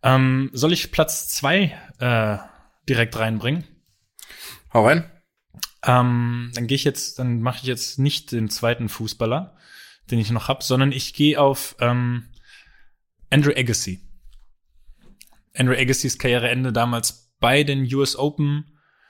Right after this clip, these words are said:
Speaker 1: dritte Runde gegen den deutschen No-Name, muss man ja tatsächlich sagen, gegen Benjamin
Speaker 2: Benjamin
Speaker 1: Becker.
Speaker 2: Becker.
Speaker 1: Ähm, da rausgeflogen, hat in der Runde davor irgendwie noch, noch spektakulär Baghdatis niedergerungen. Ich glaube in fünf, ich bin mir leider nicht mehr ganz sicher.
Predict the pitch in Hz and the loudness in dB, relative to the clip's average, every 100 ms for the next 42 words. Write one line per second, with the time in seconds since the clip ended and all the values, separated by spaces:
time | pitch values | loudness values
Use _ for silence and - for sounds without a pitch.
0 | _ _ - - 131 135 131 135 135 131 | _ _ -10 0 2 4 2 2 0 -2
1 | 123 131 135 131 127 117 - - 120 117 | 0 0 2 0 -4 -8 -12 -6 -2 4
2 | 123 123 131 120 131 135 107 110 131 110 | 4 4 0 2 2 2 2 0 -2 -4
3 | 110 101 98 98 - 98 110 - 101 110 | -2 -4 -4 -8 -8 -6 -4 0 0 0
4 | 127 - 107 104 123 127 117 117 107 120 | -6 -4 -2 0 2 2 2 2 0 0
5 | 117 127 - - - - - - - 113 | 0 -2 -8 -20 -20 -20 -20 -20 -2 0
6 | 110 107 107 104 104 110 107 120 - - | 0 -2 -4 -4 -4 -2 0 0 -2 -2
7 | 123 113 127 120 127 135 120 - 135 131 | 0 0 -2 -2 0 0 -2 -4 0 2
8 | 127 135 131 127 120 - - - 131 - | 2 0 -2 -2 -4 -6 -10 -8 -6 -4
9 | - - 131 147 120 143 127 127 120 - | -4 -2 0 0 -2 0 0 0 -2 0
10 | 131 143 139 143 143 135 127 131 151 120 | -2 0 -2 0 0 -2 -2 0 0 -2
11 | - 127 123 160 151 139 - 175 180 - | -4 0 2 2 0 -2 -2 -4 -4 -6
12 | 135 135 127 139 143 135 135 - 151 156 | -4 -2 -4 -6 -4 -4 -4 -4 -4 -4
13 | 143 | -8